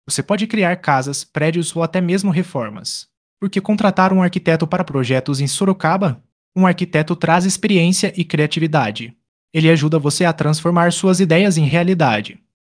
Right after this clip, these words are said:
Com um profissional, você evita erros e gastos extras. Quanto custa um projeto arquitetônico em Sorocaba S P? Os preços variam muito. Depende do tipo de projeto e da complexidade.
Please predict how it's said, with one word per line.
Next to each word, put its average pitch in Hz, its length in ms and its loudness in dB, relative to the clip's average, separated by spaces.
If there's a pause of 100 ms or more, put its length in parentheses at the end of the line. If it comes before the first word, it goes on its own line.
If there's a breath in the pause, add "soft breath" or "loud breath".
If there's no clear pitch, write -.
(140)
Com 233 140 4
um 233 60 4
profissional, 190 760 2
você 160 280 2
evita 143 380 2
erros 143 380 0
e 190 80 0
gastos 156 420 2
extras. - 640 -4 (340)
Quanto 196 240 -2
custa 170 260 -4
um 214 80 0
projeto 151 400 0
arquitetônico 170 600 -2
em 160 40 0
Sorocaba 190 460 0
S - 200 -6
P? 113 260 -6 (400)
Os 135 100 -2
preços 135 360 0
variam 135 280 2
muito. 120 400 -4 (360)
Depende 151 380 0
do 139 100 -2
tipo 156 300 -2
de 131 100 -2
projeto 151 520 0
e 156 40 0
da 143 120 2
complexidade. 139 920 -2